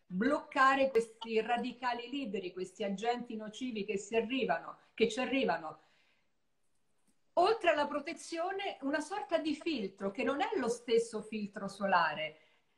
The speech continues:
Ci sono delle aziende che cominciano a studiare dei filtri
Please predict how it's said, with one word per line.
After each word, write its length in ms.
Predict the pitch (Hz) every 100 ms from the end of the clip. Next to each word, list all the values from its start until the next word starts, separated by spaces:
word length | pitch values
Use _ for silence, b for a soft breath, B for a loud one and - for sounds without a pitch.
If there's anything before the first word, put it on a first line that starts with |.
| _
Ci 160 | - 349
sono 260 | 339 247
delle 200 | 214 226
aziende 560 | 208 240 285 349 285 233
che 240 | - 196
cominciano 960 | - 233 262 349 349 196 - 170 165 165
a 120 | - 196
studiare 720 | - 220 202 233 165 165 165
dei 160 | 294
filtri 720 | 302 302 294 311 - 370 359